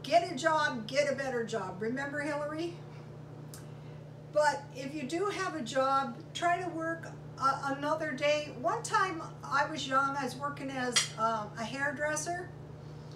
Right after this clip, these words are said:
and right next to us was a bakery, and I went over and, uh, worked – I think it was three or four nights a week at the bakery, and,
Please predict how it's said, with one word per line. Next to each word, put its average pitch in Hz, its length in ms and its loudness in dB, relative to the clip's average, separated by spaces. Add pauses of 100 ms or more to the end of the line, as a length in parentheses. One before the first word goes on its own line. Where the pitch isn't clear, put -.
(140)
and 262 160 2
right 294 380 4
next 330 360 -2
to 330 80 0
us 262 240 0
was 247 220 2
a 214 60 0
bakery, 254 640 0
and 220 120 -2
I 262 180 -2
went 277 280 -4
over 262 420 2
and, 240 300 -4
uh, 240 300 0
worked – 262 420 0 (680)
I 320 80 4
think 415 200 -2
it 403 60 -4
was 339 160 -2
three 302 360 -8
or 277 100 -2
four 277 360 -2
nights 262 340 0
a 247 40 -6
week 269 260 -4
at 262 140 -2
the 233 80 -6
bakery, 254 680 -4
and, 277 260 -2